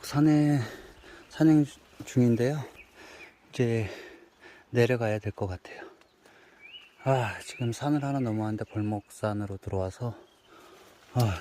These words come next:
이러지도 못하고 저러지도 못하고 힘들-, 힘듭니다. 힘들어. 아, 괜히 이쪽으로 들어와갖고. 아, 아무튼 그때 이후로 보질 못했어요. 오늘은 지금 벌써 한 다섯 시 가 넘어가거든요.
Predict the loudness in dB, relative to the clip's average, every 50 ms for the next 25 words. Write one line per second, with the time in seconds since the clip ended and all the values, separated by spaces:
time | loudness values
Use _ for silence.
0 | -6 -6 -2 -2 -2 -2 -2 -2 -2 -2 -2 -2 -4 -6 -6 -4 -6 -6 -6 -6
1 | -6 -4 -4 -2 -2 -4 -6 -10 -10 -10 -10 -12 -12 -18 _ _ _ _ -20 -20
2 | -20 -20 -18 -20 -20 -20 -20 -18 -18 -2 0 2 2 2 0 -4 -8 -16 -6 -2
3 | -2 0 2 2 0 0 -2 -4 -4 -4 -4 -6 -6 -10 -18 -20 _ _ _ _
4 | _ _ _ _ _ _ -20 _ _ _ _ -6 -4 -2 -2 -2 -4 -8 -10 -10
5 | -6 -4 -4 -4 -4 -4 -4 -6 -6 -6 -4 -6 -4 -4 -4 -6 -8 -10 -14 -18
6 | -18 -18 -20 _ _ -20 -20 _ -20 -20 -20 -20 -20 -20 -20 _ _ _ _ _
7 | _ _ _ _ _ _ -2 -2 0 0 -2 -6 -12 -16 -18 -20 -20 -20 -20 _
8 | _ _ _ -20 -20 -20 -20 -20 _ _ -6 -4 -2 -2 -4 -2 -2 -4 -2 -2
9 | -6 -8 0 2 4 6 6 4 4 2 0 0 0 0 2 2 4 2 2 0
10 | -4 -6 _ -6 -2 0 0 0 0 -2 -4 -6 -8 -8 -6 -6 -6 -6 -6 -10
11 | -14 -18 _ _ _ _ -20 -20 -20 -20 -20 -20 _ -4 0 2 2 4 2 2
12 | 0 0 0 0 0 -2 -2 -4 -2 -2 0 0 0 -2 -6 -10 -18 -20 -20 -20
13 | -20 -20 -16 -10 -10 -6 -4 -2 -4 -4 -4 -6 -6 -6 -6 -6 -4 -4 -2 -2
14 | -2 -4 -4 -4 -6 -6 -6 -8 -8 -8 -8 -8 -10